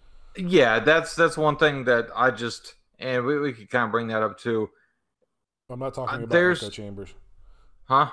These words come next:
Speaker 2: I'm not talking about echo chambers.
Speaker 1: No, no, no. I, I think the, um, I think that the Twitter is definitely a totally different beast, and, uh, maybe that's why I never,
Speaker 2: I think
Speaker 1: like, I,
Speaker 2: Twitter,
Speaker 1: I have
Speaker 2: 'cause
Speaker 1: an
Speaker 2: Twitter
Speaker 1: account.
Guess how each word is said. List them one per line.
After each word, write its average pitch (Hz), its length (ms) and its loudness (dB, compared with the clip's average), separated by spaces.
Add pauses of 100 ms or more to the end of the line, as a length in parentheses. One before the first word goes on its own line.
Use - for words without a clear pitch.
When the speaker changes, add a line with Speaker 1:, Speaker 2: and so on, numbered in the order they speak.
Speaker 2:
I'm 120 140 -12
not 135 180 -8
talking 127 300 -10
about 113 240 -8
echo 104 240 -12
chambers. 98 420 -14 (920)
Speaker 1:
No, 151 200 0
no, 165 160 2
no. 139 160 6
I, 143 560 2
I - 20 2
think 202 300 -4
the, 196 240 0
um, 147 420 4 (840)
I 147 120 0
think 220 240 -2
that 160 280 -2 (200)
the 135 100 -10
Twitter 208 540 4
is 143 480 -2
definitely 139 560 -2
a 117 180 -2
totally 127 380 -4
different 113 320 0
beast, 107 320 -10
and, 113 100 -8
uh, 120 80 -4
maybe 131 240 -4
that's 135 180 -2
why 120 280 4
I 113 140 2
never, 120 280 2
Speaker 2:
I 165 80 0
think 202 300 -6
Speaker 1:
like, 165 100 0
I, 160 160 4
Speaker 2:
Twitter, 165 400 -4
Speaker 1:
I 147 120 2
have 165 100 -2
Speaker 2:
'cause 180 80 -4
Speaker 1:
an 202 80 -2
Speaker 2:
Twitter 226 140 -2
Speaker 1:
account. 175 260 2